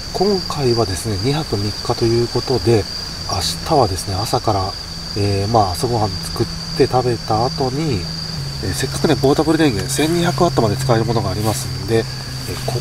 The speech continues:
こでね、ちょっとね、編集作業しようかなと思います。えー、キャンプ場で編集作業をするっていうのもね、まあ、すげえなと思うんですけど、もしそういうことができるんであればですね、えー、この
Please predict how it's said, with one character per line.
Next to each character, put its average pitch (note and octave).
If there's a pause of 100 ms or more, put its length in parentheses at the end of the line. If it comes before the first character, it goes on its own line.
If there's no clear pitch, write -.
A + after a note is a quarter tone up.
こ G3
で G3
ね、 E3+
ち D3+
ょ -
っ -
と B2+
ね、 -
編 C3
集 F#3+
作 F#3+
業 C#3+
し C3
よ B2+
う -
か G#2+
な G2+
と -
思 F#2+
い F2+
ま F2+
す。 - (500)
え -
ー、 -
キ -
ャ C#3
ン F3+
プ G3
場 F#3
で F3
編 E3
集 F3+
作 -
業 A2+
を F#2+
す -
る G2+
っ G#2+
て -
い G2+
う -
の F#2
も -
ね、 G2 (600)
ま -
あ、 -
す -
げ A#2+
え D3+
な G2+
と G#2
思 G#2
う -
ん -
で -
す -
け A2+
ど、 G2 (380)
も E3+
し -
そ F#3
う A3
い A#3
う A3
こ G#3+
と -
が E3
で A#2
き A#3
る A3
ん D#3
で D3
あ F3
れ -
ば A#2+
で G2+
す -
ね、 G2+ (540)
え G#2
ー、 -
こ A#2
の A2